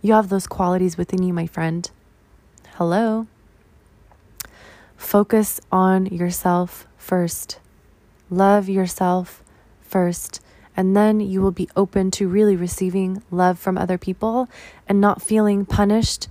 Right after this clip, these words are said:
when they cannot love you or they don't wanna give it to you anymore. They're just like, "Okay, that's fine. It's okay. I love you.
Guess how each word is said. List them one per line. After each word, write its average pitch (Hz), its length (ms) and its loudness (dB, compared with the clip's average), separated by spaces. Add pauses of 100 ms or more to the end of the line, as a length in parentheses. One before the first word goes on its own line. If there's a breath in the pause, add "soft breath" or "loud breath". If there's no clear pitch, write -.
(320 loud breath)
when 196 140 2
they 196 100 2
cannot 196 420 -2
love 185 240 2
you 180 460 -2
or 185 120 0
they 180 100 0
don't 196 180 -2
wanna 190 140 0
give 190 200 -2
it 190 80 -4
to - 160 -8
you 175 100 -4
anymore. 170 520 -6 (440 soft breath)
They're 202 60 -14
just - 140 -10
like, - 120 -4
"Okay, 320 300 2
that's 320 240 -4
fine. 247 340 -2 (220)
It's - 120 -12
okay. 254 400 -2
I 269 100 2
love 262 180 0
you. 240 300 -2